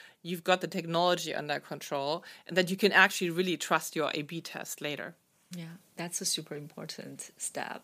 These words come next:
Speaker 2: And that also kind of related to the next point I want to mention is running experiment is just a part of the process.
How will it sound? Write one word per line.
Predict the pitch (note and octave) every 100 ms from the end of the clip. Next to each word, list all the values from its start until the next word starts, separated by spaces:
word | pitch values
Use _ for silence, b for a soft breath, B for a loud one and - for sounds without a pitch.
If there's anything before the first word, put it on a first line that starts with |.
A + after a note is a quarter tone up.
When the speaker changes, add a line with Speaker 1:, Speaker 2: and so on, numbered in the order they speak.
| -
Speaker 2:
And | F3 D#3+ D#3 F3+
that | D3 D3
also | D#3 D#3 - C#3 C#3
kind | - D#3
of | D#3 E3
related | D#3 E3+ F3+ E3+
to | E3
the | E3
next | D#3 G3+ -
point | - D#3+ D#3+
I | C#3+
want | D3 D3+
to | F3
mention | F#3+ A3 A#3+ E3
is | C#3+ D3 D#3 - B B B -
running | F3+ F#3+ A3+ A3+
experiment | - - E3+ E3 D#3+ E3
is | D#3+ -
just | - E3+ -
a |
part | E3+ - D#3 C#3+ C#3+ -
of | D3+ C#3+
the | D#3
process. | - D3 E3 F#3 G#3+ C4 -